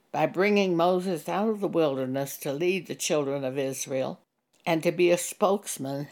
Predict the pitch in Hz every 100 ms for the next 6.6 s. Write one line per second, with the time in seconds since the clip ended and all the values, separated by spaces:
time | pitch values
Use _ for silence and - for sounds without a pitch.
0 | - _ _ _ _ _ 160 143 135 190
1 | 185 151 139 - 175 160 - 165 139 123
2 | - - _ _ _ _ _ _ _ _
3 | _ _ _ _ _ _ _ _ _ -
4 | 180 185 170 - 220 208 202 202 - 185
5 | 175 - 175 156 156 165 - - 160 160
6 | - - 165 160 156